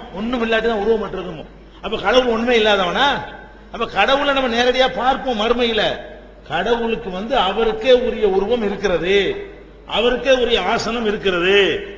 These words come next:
அவருக்கே உரிய ஒரு ராஜாங்க தர்பார் இருக்கிறது.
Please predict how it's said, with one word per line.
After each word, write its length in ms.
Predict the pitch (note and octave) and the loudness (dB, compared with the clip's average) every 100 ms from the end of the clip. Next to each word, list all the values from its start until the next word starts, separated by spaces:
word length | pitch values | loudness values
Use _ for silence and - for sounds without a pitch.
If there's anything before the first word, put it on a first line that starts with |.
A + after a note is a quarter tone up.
| - | -12
அவருக்கே 460 | - G3 A#3+ A#3 C4 | -4 0 0 2 2
உரிய 260 | B3+ A#3 A3 | 2 2 2
ஒரு 140 | F3+ | 2
ராஜாங்க 500 | F#3 A#3 A#3 A3+ G3+ | 2 2 2 0 0
தர்பார் 420 | F#3+ A#3 B3 C4 | 2 4 4 6
இருக்கிறது. 800 | G#3+ - G3 F3 F#3+ G3+ E3+ C3+ | 4 2 0 0 2 2 0 -6